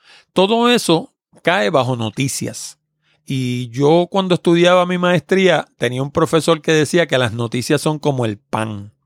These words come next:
Al otro día amanecen duras. O sea, eso lo que él quería decir era que lo que hoy es noticia, mañana es historia.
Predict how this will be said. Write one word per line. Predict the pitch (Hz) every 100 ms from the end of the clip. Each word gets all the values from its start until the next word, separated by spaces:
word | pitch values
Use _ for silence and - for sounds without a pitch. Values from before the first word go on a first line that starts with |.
| _
Al | 123 120
otro | 127 151
día | 151 156
amanecen | 131 120 117 135 123
duras. | 127 127 -
O | _ _ _ _ _ _ _ _ _
sea, | - 135
eso | - 135 185
lo | 185 147
que | 147
él | 135
quería | 185 190 190
decir | 190 - 190 190
era | 185 143
que | -
lo | 123 117 113
que | 123
hoy | 117 156
es | 170
noticia, | 175 175 175 160
mañana | 131 120 123
es | 147
historia. | 160 _ - 180 240 -